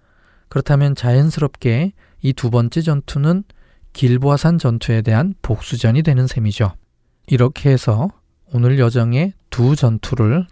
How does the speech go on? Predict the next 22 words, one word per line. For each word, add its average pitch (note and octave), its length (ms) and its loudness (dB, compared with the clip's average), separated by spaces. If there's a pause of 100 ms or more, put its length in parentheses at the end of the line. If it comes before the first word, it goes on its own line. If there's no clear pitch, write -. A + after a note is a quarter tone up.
다 G2 320 0
살펴보았습니다. G#2+ 1120 -2 (400)
이 D3 100 2
두 D3+ 180 0
전투는 C3+ 680 0 (140)
모두 A#2 480 0
르바임 A#2 360 0
골짜기에서 A#2 880 -2
있었습니다. G#2 840 -2 (720)
첫 - 180 -6
번째 D#3+ 300 2
전투는 D3 680 0
사무엘상 C3 880 0
사 - 300 -4
장에서 A#2+ 580 0
오 C3+ 240 0
장에 A2+ 320 2
있는 G#2 400 0 (540)
법궤를 B2+ 500 0
빼앗긴 C#3+ 540 0
전투에 A2+ 460 -2
대한 C#3+ 340 0